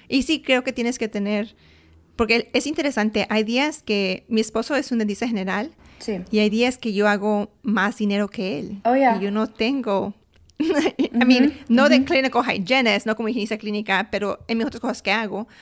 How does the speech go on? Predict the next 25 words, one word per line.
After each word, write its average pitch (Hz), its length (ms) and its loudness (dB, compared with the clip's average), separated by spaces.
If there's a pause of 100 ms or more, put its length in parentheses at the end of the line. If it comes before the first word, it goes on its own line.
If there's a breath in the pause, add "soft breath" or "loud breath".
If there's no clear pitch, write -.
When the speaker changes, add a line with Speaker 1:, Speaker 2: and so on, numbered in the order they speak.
(200 loud breath)
Speaker 1:
hay 208 120 -2
días 214 180 0
que 226 80 -2
hago 196 160 0
yo 202 120 -2
más 196 180 -4
dinero 190 280 -6
que 320 200 -4
él. 208 260 -8
Speaker 2:
Claro. 202 420 0
Speaker 1:
Y 214 180 0
este, 208 600 -4 (340)
y 208 160 -4
yo 202 120 2
no 302 120 -2
tengo 202 300 -2
esa 185 260 -4
deuda, 208 560 -6 (180)
you 208 100 -2
know. 196 120 -2
Speaker 2:
Sí, 240 100 0
sí, 233 160 -8
sí. - 100 -16 (160)
Speaker 1:
Um, 196 280 -2 (600)
pero 247 260 4